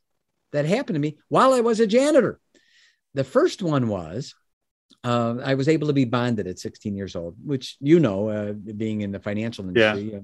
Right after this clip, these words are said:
Speaker 1: basically I could be insured.
Speaker 2: Yeah.
Speaker 1: So, you know, if, if my buffer went crazy and hit a piece of equipment, insurance
Speaker 2: Yeah.
Speaker 1: company would pay for it.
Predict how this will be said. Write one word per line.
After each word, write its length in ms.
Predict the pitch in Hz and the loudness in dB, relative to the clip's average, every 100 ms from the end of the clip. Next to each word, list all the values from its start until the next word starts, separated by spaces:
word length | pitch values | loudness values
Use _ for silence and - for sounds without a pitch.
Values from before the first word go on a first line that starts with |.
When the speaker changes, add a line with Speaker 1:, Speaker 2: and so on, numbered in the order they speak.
| - | -4
Speaker 1:
basically 320 | 120 - 113 | -4 -2 -2
I 40 | |
could 140 | 104 113 | -2 -2
be 100 | 123 | -2
insured. 400 | 135 262 101 - _ - - | -2 -4 -6 -10 _ -20 -2
Speaker 2:
Yeah. 80 | 214 | 2
Speaker 1:
So, 240 | 156 135 - _ | 4 4 0 _
you 120 | 139 127 | -2 0
know, 100 | 120 | -2
if, 100 | - | -4
if 160 | 127 127 | -8 0
my 140 | 131 | 2
buffer 280 | 120 156 175 | 4 4 6
went 200 | 151 143 | 4 4
crazy 340 | 147 147 143 131 | 4 4 4 0
and 100 | 117 | 0
hit 100 | 123 | -2
a 40 | |
piece 240 | 139 127 | -2 -4
of 80 | 107 | -6
equipment, 400 | 107 226 220 190 | 0 0 2 -4
insurance 340 | 139 139 117 110 | -4 -2 0 0
Speaker 2:
Yeah. 60 | |
Speaker 1:
company 240 | 120 113 107 | -4 -8 -10
would 140 | 101 | -6
pay 140 | 120 113 | -4 -6
for 180 | |
it. 60 | - | -8